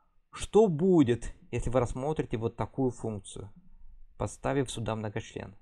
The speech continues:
И наоборот, имея функцию о двух переменных, можно попробовать представить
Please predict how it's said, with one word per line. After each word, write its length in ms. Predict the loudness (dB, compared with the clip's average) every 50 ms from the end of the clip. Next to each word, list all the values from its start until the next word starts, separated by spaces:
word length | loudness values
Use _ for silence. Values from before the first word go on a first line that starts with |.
| -12 -4
И 80 | -4 0
наоборот, 640 | 2 2 4 4 4 6 6 4 4 2 -2 -10 -20 -20 _ _ _ _ _ _ _ _ _
имея 320 | -6 -4 -2 0 0 -2 -2
функцию 460 | -2 -2 -2 -2 -4 -6 -4 -2 -2
о 40 | -2
двух 200 | -2 -4 -6 -4
переменных, 580 | -4 -2 -2 -2 -2 -4 -4 -4 -6 -10 -12 -18 -20 -20 -20 -20 _ _ _ _ _ _ _ _ _
можно 420 | -6 -2 0 2 2 2 0 -2 -2
попробовать 520 | -4 -2 0 0 0 0 -2 -4 -4 -4
представить 840 | -6 -6 -6 -6 -8 -4 -2 0 0 0 0 -2 -8 -8 -16 -16